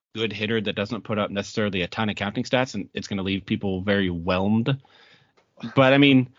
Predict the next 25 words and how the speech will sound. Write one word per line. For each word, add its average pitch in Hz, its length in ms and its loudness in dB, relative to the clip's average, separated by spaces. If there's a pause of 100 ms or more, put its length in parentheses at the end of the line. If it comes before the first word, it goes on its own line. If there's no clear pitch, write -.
(440)
two 185 200 6
hundred 180 300 4
career 170 320 2
games 139 260 2
against 139 220 0
the 123 140 0
A 123 120 4
L 131 140 4
Central. 139 560 -2 (540)
He's 117 180 -8
hit 170 260 2
three 135 300 2
nineteen 147 720 2
with 113 260 -2
twenty-six 143 720 2
home 139 320 2
runs 123 460 2
and 104 320 -2
nineteen 123 580 2
stolen 110 380 0
bases. 101 340 -2
It's 143 140 -10
pretty 123 260 0
damn 117 300 2
good. 131 400 2